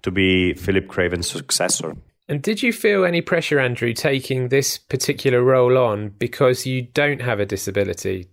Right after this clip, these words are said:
Speaker 2: Did that have any, uh, impact at all?
Speaker 1: No, I never felt that pressure. Uh, but of course, during my entire career, people, uh, made comments about it when I became the president of, of the Brazilian Paralympic Committee.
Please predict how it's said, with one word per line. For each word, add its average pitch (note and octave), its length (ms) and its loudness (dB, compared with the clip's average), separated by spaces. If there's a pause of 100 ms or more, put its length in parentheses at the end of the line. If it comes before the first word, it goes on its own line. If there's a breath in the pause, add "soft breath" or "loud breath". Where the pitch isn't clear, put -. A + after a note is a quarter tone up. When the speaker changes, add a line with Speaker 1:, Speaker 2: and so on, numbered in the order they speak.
Speaker 2:
Did B2 200 -2
that D3 180 0
have D3 180 -2
any, C#3+ 440 0 (180)
uh, B2+ 400 0
impact D#3 460 -2
at C3 120 -6
all? D#3 280 0 (180)
Speaker 1:
No, E3 140 0
I D#3+ 100 0
never F3 220 -2
felt D#3 420 0
that A#2+ 280 0
pressure. B2+ 520 0
Uh, G#2+ 300 2
but G#2 240 -2
of - 160 -10
course, - 320 -2 (140)
during A2 260 -4
my G#2 140 -2
entire A2 420 2
career, G#2 480 0 (340 loud breath)
people, G#2 640 2
uh, G2 300 2 (160)
made G#2+ 260 -6
comments A#2 400 -2
about A#2+ 260 2
it A#2+ 140 2
when G2+ 160 -2
I G2 100 0
became G2 400 -4
the F2+ 80 -6
president F#2+ 400 -2
of, F#2 320 -2
of G2 120 -6
the F2+ 60 -10
Brazilian F#2 500 0
Paralympic F2 520 -2
Committee. F2+ 540 -8